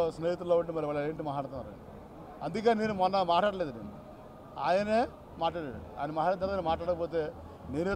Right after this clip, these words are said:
తప్పు చేసిన, ఆయనే ఒప్పు చేసినట్టు ఉంటుంది. ఇప్పటికైనా కానీ సాక్షాత్ ఒక రాష్ట్ర మ-, మంత్రే ఆయన క్యాబినెట్ కొలీగే ఆయన మీద కంప్లైంట్ ఇచ్చి, ఆ, సిట్ చేయాలని చెప్పారు. అంతకంటే ఏం చెప్తాను ఇంకా ఆయన గురించి?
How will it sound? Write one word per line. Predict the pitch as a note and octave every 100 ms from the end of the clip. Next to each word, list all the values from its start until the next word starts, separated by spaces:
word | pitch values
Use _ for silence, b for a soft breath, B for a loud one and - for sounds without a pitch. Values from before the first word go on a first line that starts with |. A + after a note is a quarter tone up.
| F3+
తప్పు | E3 F3
చేసిన, | F3 E3
ఆయనే | F3
ఒప్పు | D3 D#3+
చేసినట్టు | D3+ D#3+ C#3
ఉంటుంది. | D3+ - - - - - - -
ఇప్పటికైనా | G#3 G#3+ A3+ A3 G#3+
కానీ | G#3+ G3+ A#3+ - - - - - - - - - - - - - -
సాక్షాత్ | D#3 F#3+ - - A#3+ A#3+ B3
ఒక | G#3 D#3
రాష్ట్ర | F3+ G3+ C4 G3+
మ-, | F3+ - C3
మంత్రే | D#3+ G3 B3 G#3 D3 - - D3
ఆయన | F3 -
క్యాబినెట్ | D#3+ F#3 A3+ -
కొలీగే | E3 G#3 F3+ D#3 D#3 - - - - - -
ఆయన | D3+ F#3
మీద | D3+
కంప్లైంట్ | D#3+ F3+ F3+
ఇచ్చి, | - E3+ A3 - - - - - - - - - E3+
ఆ, | - - - - - -
సిట్ | F#3 -
చేయాలని | G3+ G3 E3+
చెప్పారు. | C#3+ - - - - - D3
అంతకంటే | D#3 F#3+ F#3+
ఏం | F3+
చెప్తాను | - F3+
ఇంకా | - - - - - -
ఆయన | C#3
గురించి? | D3 D3+